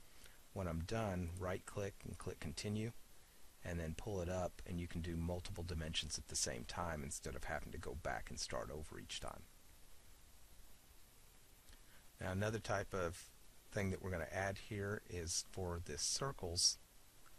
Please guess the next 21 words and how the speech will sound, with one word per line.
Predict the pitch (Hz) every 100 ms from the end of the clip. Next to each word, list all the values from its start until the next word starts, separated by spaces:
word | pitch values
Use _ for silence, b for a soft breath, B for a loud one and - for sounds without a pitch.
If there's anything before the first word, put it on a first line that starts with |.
| -
where | 101
we | 95 90
have | 90 82
holes, | - 107 123 -
we're | 101
gonna | 98 87
use | 87 78
a |
center | - - 107
mark. | 110 117 123 - - - - - - - - - -
And | 101
what | 98
I | 87
do | 92
is | 90 85
zoom | 98 95 92
in. | 101 110 117 - - -
I | 87
can | 95
either | 92 90 85
click | - 110 98 -